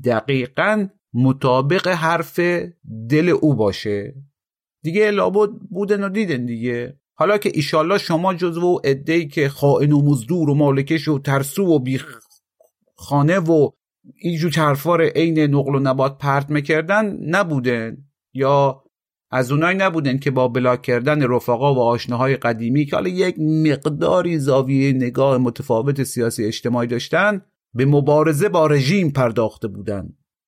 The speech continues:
یعنی مطمئنم که شما نبودن دیگه، اگر بودن که ما رو الان انداخته بودن دور، الان پای منبر ما نبوده. حتما یادتون میاد شرایط چجوری بود دیگه. مثلاً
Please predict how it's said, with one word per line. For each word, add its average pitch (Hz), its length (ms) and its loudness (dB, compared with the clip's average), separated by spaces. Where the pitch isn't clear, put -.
یعنی 170 300 0
مطمئنم 180 500 -2
که 120 120 -4
شما 120 260 -2
نبودن 113 380 -2
دیگه، 110 240 -2
اگر 113 220 0
بودن 117 460 -2
که 156 220 -2
ما 143 200 0
رو 143 120 2
الان 135 240 2
انداخته 120 380 0
بودن 131 260 0
دور، 123 420 -2
الان 110 420 -6
پای 104 180 -4
منبر 107 360 0
ما 139 140 2
نبوده. 110 440 -4
حتما 151 300 -2
یادتون 170 460 0
میاد 151 260 2
شرایط 113 320 0
چجوری 110 340 -2
بود 104 220 -6
دیگه. 107 280 -2
مثلاً 135 480 -2